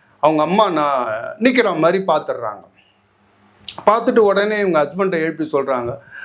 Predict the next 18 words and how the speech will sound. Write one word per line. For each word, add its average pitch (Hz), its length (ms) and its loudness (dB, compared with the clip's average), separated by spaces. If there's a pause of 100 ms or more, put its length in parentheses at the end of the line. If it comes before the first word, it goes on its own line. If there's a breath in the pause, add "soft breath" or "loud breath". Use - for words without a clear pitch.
(200 loud breath)
ஆனா 220 200 4
அவங்க 202 220 2
ஹஸ்பண்டு 208 500 2
வந்து 175 240 0
பார்க்கும்போது 175 500 0
யாரும் 165 300 2
அது 151 140 -4
மாதிரிலாம் 151 400 -2
ஒண்ணும் 139 160 -6
இல்ல. 135 260 0
உடனே 139 220 -2
அவங்க 143 220 0
ஹஸ்பண்ட் 139 300 -2
சொல்றாரு, 135 420 0
"நீ 127 160 2
அதையே 135 440 2
நினைச்சிட்டு 143 440 -2
இருக்க 123 520 0